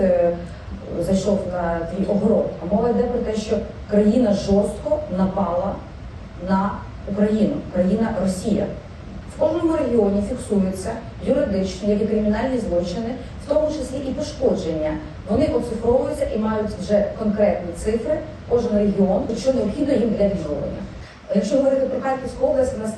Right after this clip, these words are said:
є зруйновані майже квар-, квартали, це, е, Салтовка, Сєвєрна Салтовка. На сьогодні, е, влада проводить дискусії з приводу того, чи треба відновлювати, робити реконструкцію, чи треба, е, з нуля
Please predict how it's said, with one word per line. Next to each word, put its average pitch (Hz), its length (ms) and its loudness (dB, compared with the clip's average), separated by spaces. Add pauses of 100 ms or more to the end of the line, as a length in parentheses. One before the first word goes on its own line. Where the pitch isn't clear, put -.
(160)
є 233 140 4
зруйновані 220 560 2
майже 202 240 4 (140)
квар-, 196 200 -2
квартали, 240 580 0
це, 208 60 0
е, 202 200 4 (800)
Салтовка, 196 560 0
Сєвєрна 180 280 2
Салтовка. 175 600 -4 (280)
На 196 60 4
сьогодні, 226 420 2
е, 202 140 2 (960)
влада 214 260 2 (120)
проводить 208 300 4
дискусії - 400 0
з - 20 0
приводу 214 340 2
того, 220 180 2
чи 208 180 -4
треба 254 300 2
відновлювати, 294 720 2
робити 262 340 4
реконструкцію, 247 680 0
чи - 60 -6
треба, 262 360 2 (460)
е, 196 120 2
з 196 120 0
нуля 247 240 2